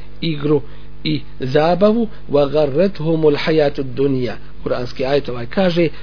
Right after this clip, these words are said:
pustiti one koji svoju vjeru uzimaju za igru i zabavu. I zaista, kad nekog pitaš, po čemu si ti musliman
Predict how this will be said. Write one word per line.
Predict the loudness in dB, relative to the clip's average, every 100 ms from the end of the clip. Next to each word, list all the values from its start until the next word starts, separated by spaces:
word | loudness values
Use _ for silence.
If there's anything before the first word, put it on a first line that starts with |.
| -8 -6
pustiti | 0 2 2 -2 -4 -4 0
one | 2 4 4 2 -4 -8 -2
koji | 2 2 2
svoju | -2 0 2 4
vjeru | 2 4 4 4
uzimaju | 0 0 2 2 0
za | -4
igru | -4 -4 0 2
i | 2
zabavu. | 2 2 0 -2 -4 -6 -6
I | 2
zaista, | 4 4 2 0
kad | 2
nekog | 2 2 0 0
pitaš, | -2 2 2 2 -4 -8
po | -2
čemu | 4 6 6
si | 4 2
ti | 2
musliman | 2 2 2 4 4